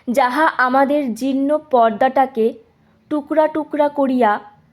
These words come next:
চিরনূতনকে উদ্ঘাটিত করিয়া দিবে। কি বৃহৎ,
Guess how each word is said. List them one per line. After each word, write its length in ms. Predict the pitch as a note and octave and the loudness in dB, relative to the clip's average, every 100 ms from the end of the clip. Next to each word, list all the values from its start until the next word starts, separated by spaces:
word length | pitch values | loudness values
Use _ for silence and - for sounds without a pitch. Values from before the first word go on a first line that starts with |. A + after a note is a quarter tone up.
| _ _ _ _ - | _ _ _ _ -6
চিরনূতনকে 920 | C#4+ D4 D4+ C#4 C4+ D4 D4 C#4+ B3 C4 - _ - | -2 0 0 0 0 0 0 0 0 0 -6 _ -8
উদ্ঘাটিত 640 | C4 A3+ A#3 B3 D4 C4 | -6 -6 -4 -2 -2 -4
করিয়া 360 | D#4 C4 A3+ A3 | 0 0 2 2
দিবে। 280 | F3+ F#3 F3 - _ _ _ _ _ _ _ _ _ _ _ _ - | 2 0 -2 -8 _ _ _ _ _ _ _ _ _ _ _ _ -6
কি 100 | D#4+ D#4+ | -2 -2
বৃহৎ, 540 | B3 C4+ C4 D4+ D4+ | 0 0 2 2 2